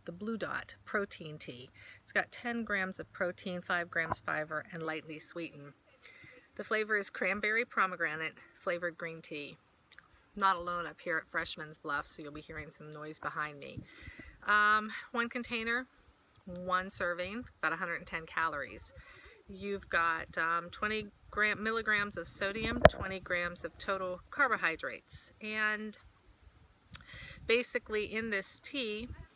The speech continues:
filtered water, organic cane sugar, whey protein, chicory root, organic green tea,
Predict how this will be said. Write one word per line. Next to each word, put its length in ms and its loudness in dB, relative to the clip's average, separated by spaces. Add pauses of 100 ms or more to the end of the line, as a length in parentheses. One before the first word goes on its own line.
(160)
filtered 540 0
water, 560 4
organic 480 -2
cane 380 -6
sugar, 400 0
whey 220 0
protein, 760 0 (300)
chicory 440 0
root, 520 -4 (560)
organic 580 0
green 380 -2
tea, 480 -2